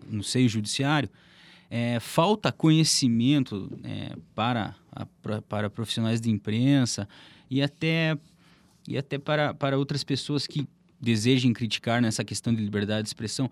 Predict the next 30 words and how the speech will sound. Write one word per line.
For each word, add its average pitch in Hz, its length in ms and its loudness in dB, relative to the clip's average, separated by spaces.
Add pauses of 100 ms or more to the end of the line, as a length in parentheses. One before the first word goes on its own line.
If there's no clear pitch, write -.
(160)
falta 156 320 0
um 170 60 2
conhecimento, 127 840 0
assim, 113 320 -2 (180)
porque 139 220 -2
nós 151 340 2
utilizamos 147 560 -2
a 147 60 -4
Constituição 143 640 0
como 127 180 0
exemplo 120 320 -2
na, 110 160 -2
na, - 220 -8 (340)
na 120 140 -4
parte 123 300 -2
que 127 100 -6
fala 143 300 0
dos 110 160 -2
meios 123 160 2
de 120 80 -4
comunicação, 123 680 0
na 139 120 0
parte 127 320 -4
que - 80 -10
fala 120 260 -2
da, 117 220 -4
da 120 160 -6
liberdade 120 320 0
de 120 60 -4
expressão. 139 340 -2